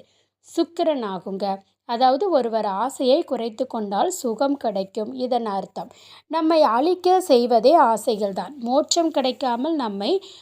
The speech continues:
மனித பிறவியாக ஜனனம் எடுக்க செய்வது கர்மா. அகல் விளக்கு உணர்த்தும் தத்துவங்க. சரி, இந்த பழைய அகல் விளக்க நான் எப்படி சுத்தம் செய்யறது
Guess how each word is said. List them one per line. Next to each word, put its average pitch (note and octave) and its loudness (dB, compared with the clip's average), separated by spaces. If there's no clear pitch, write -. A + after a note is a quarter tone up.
மனித C4+ 2
பிறவியாக B3+ 2
ஜனனம் B3+ 0
எடுக்க A#3+ 0
செய்வது G#3 -4
கர்மா. A3 -2
அகல் D#4 4
விளக்கு C#4+ -2
உணர்த்தும் A#3+ -4
தத்துவங்க. A#3 -2
சரி, E4 2
இந்த D4 0
பழைய F4 2
அகல் D4+ 4
விளக்க C4+ 0
நான் A#3 -2
எப்படி C4 -2
சுத்தம் A#3 -8
செய்யறது F#3 -4